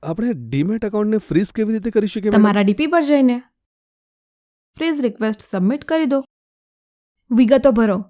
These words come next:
Speaker 2: કે તમે કેવી રીતે ફ્રીઝ કરવા માંગો છો. શું તમારે તમારું આખું ડીમેટ એકાઉન્ટ ફ્રીઝ કરવું છે કે ફક્ત ડેબિટ અથવા ક્રેડિટ ટ્રાન્ઝેક્શન પર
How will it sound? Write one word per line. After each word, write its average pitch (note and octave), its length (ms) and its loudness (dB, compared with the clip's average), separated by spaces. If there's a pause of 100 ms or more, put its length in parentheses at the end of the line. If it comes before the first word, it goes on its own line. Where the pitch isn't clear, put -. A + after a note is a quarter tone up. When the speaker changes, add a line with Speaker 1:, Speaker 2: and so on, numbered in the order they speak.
(600)
Speaker 2:
કે D4 60 -4
તમે D#4+ 220 -2
કેવી F4 240 0
રીતે D4+ 160 -2
ફ્રીઝ C4 320 -2
કરવા F#3+ 280 0
માંગો F#3+ 260 0
છો. G3 340 -6 (580)
શું C4 200 0
તમારે A3 340 4
તમારું B3+ 400 0
આખું - 320 -2
ડીમેટ C4 300 4
એકાઉન્ટ C4 420 0
ફ્રીઝ A#3+ 240 -2
કરવું C#4+ 280 0
છે E4+ 140 -6 (320)
કે F4+ 80 0
ફક્ત - 240 0
ડેબિટ E4 380 2
અથવા D#4 220 2
ક્રેડિટ D4 400 0
ટ્રાન્ઝેક્શન G3 460 0
પર F#3 180 -4